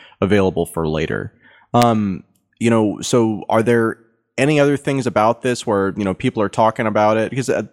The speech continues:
you, you've hit pretty much all the things that, uh, that I've seen get talked about, with the exception of fraud proofs.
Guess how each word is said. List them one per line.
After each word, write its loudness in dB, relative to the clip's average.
you, 0
you've -2
hit -2
pretty 0
much 0
all 2
the -2
things -6
that, 0
uh, -2
that 0
I've 2
seen -4
get -2
talked 0
about, 0
with -2
the 0
exception -2
of -4
fraud 0
proofs. -10